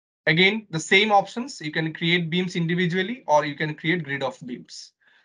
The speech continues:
So first I will just show you how you can create individual beams. I will just click on define here. You can see we have three options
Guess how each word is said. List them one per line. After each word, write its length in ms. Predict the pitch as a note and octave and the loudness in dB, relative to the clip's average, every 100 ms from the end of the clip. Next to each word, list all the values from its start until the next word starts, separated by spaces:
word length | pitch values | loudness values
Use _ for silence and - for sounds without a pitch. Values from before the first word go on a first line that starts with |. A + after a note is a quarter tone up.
| _ | _
So 180 | - | -4
first 240 | F3 A3+ A#3+ | 0 2 4
I 100 | G3 | 4
will 180 | F#3+ F3+ | 2 0
just 220 | F#3+ - | -2 -4
show 180 | - F#3 | -2 0
you 180 | F#3 | 0
how 200 | A#3+ D#3+ | 0 0
you 100 | D#3 | 2
can 180 | D#3 D#3 | -2 -4
create 320 | D#3 D3 D3 | -4 -2 -4
individual 540 | C#3+ C#3+ D3+ D#3 D#3 C#3 | -4 -6 -4 -2 -2 -4
beams. 320 | C#3 A3+ - | -4 -6 -4
I 80 | C#3 | -4
will 120 | C#3 | -4
just 260 | C#3 C#3 - | -6 -8 -6
click 180 | C#3 C#3 | -8 -4
on 160 | C3+ | -4
define 340 | C3 C3 D#3 D3+ | -4 0 2 2
here. 260 | C#3 C#3+ - _ _ _ _ _ _ _ | -4 -6 -8 _ _ _ _ _ _ _
You 60 | C#3+ | -2
can 140 | E3 | 0
see 400 | D#3+ F3+ F3+ F3 E3 | 0 2 2 2 0
we 140 | E3 | 2
have 220 | D#3+ E3 | 4 2
three 180 | - F#3+ | 0 2
options 720 | F#3 F3+ - G3+ A#3+ - - | 4 2 0 -6 -6 -12 -18